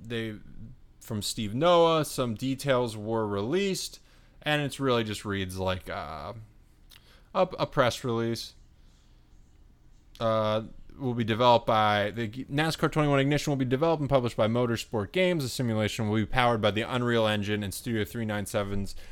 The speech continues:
highly acclaimed R Factor physics engine. So that move to the Unreal Engine is sort of what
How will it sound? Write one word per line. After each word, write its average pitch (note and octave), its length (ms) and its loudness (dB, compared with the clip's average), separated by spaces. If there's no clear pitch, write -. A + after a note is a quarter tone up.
highly F#3 340 6
acclaimed C#3 500 0
R C3+ 160 2
Factor B2 440 -2
physics G2 480 -6
engine. F#2 420 -6
So G2+ 260 -4
that C#3 180 4
move C3 220 -2
to - 80 -10
the G#2 140 0
Unreal F#2+ 380 0
Engine F2+ 340 -2
is E2+ 120 -4
sort F#2+ 240 -4
of F2 160 -6
what G2 420 -2